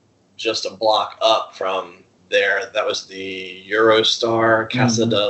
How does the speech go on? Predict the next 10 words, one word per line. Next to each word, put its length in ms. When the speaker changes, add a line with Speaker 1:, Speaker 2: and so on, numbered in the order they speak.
Speaker 1:
la 400
Lyrica. 440
Speaker 2:
Mm-hmm. 320
There 180
you 60
Speaker 1:
That 120
Speaker 2:
go. 40
Speaker 1:
was 120
up 160
there. 380